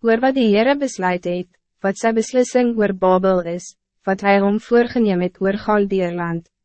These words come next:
Hulle sal weggesleep word deur hulle eie jong manne, die Galdeerse woonplek sal deur hulle eie te doen verwoes word.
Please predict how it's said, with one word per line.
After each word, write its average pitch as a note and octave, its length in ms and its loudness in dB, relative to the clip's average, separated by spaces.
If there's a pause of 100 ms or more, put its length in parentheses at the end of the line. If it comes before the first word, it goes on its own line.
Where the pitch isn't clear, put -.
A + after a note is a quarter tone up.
(220)
Hulle G3 180 0
sal A3+ 300 4
weggesleep G3+ 680 -2
word F3+ 240 -2
deur F3 220 -2
hulle E3+ 240 -2
eie G#3+ 240 0
jong F#3+ 240 0
manne, D#3+ 420 -4 (300)
die G3 100 -6
Galdeerse G#3+ 840 -2
woonplek F#3 540 -4
sal F3+ 220 -2
deur F3 200 -2
hulle F3 200 -2
eie G3+ 240 -2
te A3 160 -8
doen F3 260 -2
verwoes F3+ 560 -6
word. F#3 300 -12